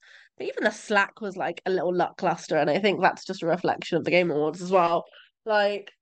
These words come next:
I just, I'm not here for all of the, uh, like, I, like you said, you're gonna get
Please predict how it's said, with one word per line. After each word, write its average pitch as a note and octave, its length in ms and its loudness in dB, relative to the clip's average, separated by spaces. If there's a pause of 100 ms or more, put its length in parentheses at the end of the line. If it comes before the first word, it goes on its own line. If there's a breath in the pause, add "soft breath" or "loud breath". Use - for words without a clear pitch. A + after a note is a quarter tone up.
(1300)
I G#3+ 60 -6
just, - 580 -8 (420)
I'm A3+ 160 -6
not A#3+ 180 2
here A3 460 2
for G#3+ 200 -2
all F#3+ 400 4
of F#3 180 -6
the, F3+ 480 0 (1200)
uh, B3+ 200 -10 (100)
like, B3+ 340 0 (120)
I, B3 300 -2
like A#3+ 260 4
you B3 60 -6
said, A#3+ 220 2
you're G3 100 -6
gonna G#3+ 160 2
get G3 140 2